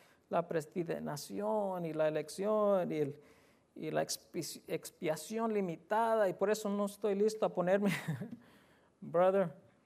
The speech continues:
es, "Señor, perdóname por mis pecados, me arrepiento, pongo mi fe." Eso es lo principal, hermanos. Arrepiéntese, ponga su fe en el Señor Jesucristo. ¿Qué más pruebas quiere?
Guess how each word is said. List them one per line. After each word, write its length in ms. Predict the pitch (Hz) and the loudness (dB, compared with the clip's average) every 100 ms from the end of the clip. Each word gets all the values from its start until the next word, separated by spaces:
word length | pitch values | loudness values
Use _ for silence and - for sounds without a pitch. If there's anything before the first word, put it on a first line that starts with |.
| _ _ _ _ _ - | _ _ _ _ _ 0
es, 440 | 170 185 - - - _ _ _ _ - | 2 2 -2 -12 -18 _ _ _ _ -20
"Señor, 520 | - 156 147 185 208 - | -14 -6 4 4 4 0
perdóname 720 | 151 151 160 190 208 202 196 | -2 -2 2 6 8 8 6
por 160 | 196 170 | 4 0
mis 180 | 165 | -2
pecados, 840 | - 135 - 165 175 180 170 - - _ | -4 -6 2 8 8 8 4 -10 -16 _
me 100 | 160 | -4
arrepiento, 960 | 127 131 - - 185 214 226 226 214 214 | -2 -4 -8 4 8 8 6 2 -2 0
pongo 260 | 185 185 | -2 0
mi 140 | 175 156 | -4 -2
fe." 280 | 160 - | -4 0
Eso 240 | 175 190 202 | 0 0 -4
es 60 | |
lo 80 | 175 | -6
principal, 720 | 156 156 143 151 - 143 135 135 _ _ - | -6 -8 -10 -12 -8 -8 -6 -12 _ _ -16
hermanos. 380 | 156 143 139 143 | -10 -8 -10 -8
Arrepiéntese, 920 | 151 156 151 180 180 190 196 160 160 | -4 -4 -6 -6 -4 -4 -6 -8 -8
ponga 400 | 151 170 185 185 | -4 -2 0 -2
su 140 | 170 160 | -4 -8
fe 160 | - | -6
en 80 | 170 | -4
el 100 | 151 | -6
Señor 300 | 143 156 143 | -8 -8 -8
Jesucristo. 720 | 139 - - 147 139 - 135 - _ _ _ _ _ _ _ _ _ _ _ _ _ _ _ _ - | -8 -12 -10 -8 -8 -12 -14 -14 _ _ _ _ _ _ _ _ _ _ _ _ _ _ _ _ 0
¿Qué 140 | 185 | 4
más 220 | 196 196 | 6 6
pruebas 480 | - 170 190 196 190 | 4 4 4 4 0
quiere? 360 | - 196 208 | -2 -2 -2